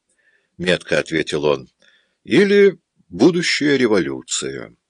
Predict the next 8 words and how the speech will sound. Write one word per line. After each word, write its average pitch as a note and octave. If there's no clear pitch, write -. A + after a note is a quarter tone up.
Надо D#3
бы, D3
вместо A2+
того, A#2+
чтоб -
нянчиться A2+
с -
противником, C3